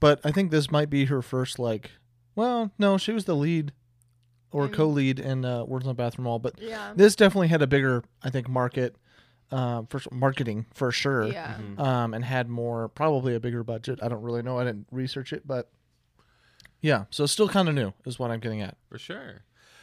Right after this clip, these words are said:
Speaker 3: Well, I, I think it's a pretty, it, as far as the romantic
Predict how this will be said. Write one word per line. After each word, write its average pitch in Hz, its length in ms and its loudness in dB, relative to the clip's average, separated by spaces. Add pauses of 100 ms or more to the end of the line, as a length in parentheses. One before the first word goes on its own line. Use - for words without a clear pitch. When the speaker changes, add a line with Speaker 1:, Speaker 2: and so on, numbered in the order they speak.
(560)
Speaker 3:
Well, 202 320 -2
I, 170 320 -4 (320)
I 165 140 -8
think 196 180 -10
it's 196 120 -12
a 202 40 -12
pretty, 196 460 -12 (100)
it, - 260 -14
as 170 160 -10
far 381 160 -10
as 302 100 -8
the 285 60 -14
romantic 247 600 -10